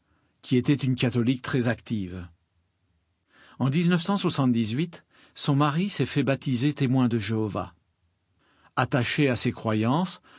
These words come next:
Roswitha s'est d'abord montrée hostile.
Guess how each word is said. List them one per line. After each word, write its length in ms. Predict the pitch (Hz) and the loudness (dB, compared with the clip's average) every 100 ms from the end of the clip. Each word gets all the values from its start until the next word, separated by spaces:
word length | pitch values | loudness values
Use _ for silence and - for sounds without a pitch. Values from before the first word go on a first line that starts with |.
| - - - | -20 -20 -6
Roswitha 1040 | 110 139 151 123 104 135 127 151 156 185 - - | 0 4 4 2 0 -2 0 0 2 0 -4 -18
s'est 180 | - - | -6 -2
d'abord 360 | 131 135 156 151 | 2 2 4 4
montrée 360 | 147 143 156 | 2 2 2
hostile. 600 | 156 147 - 143 113 101 | 4 4 0 0 0 -4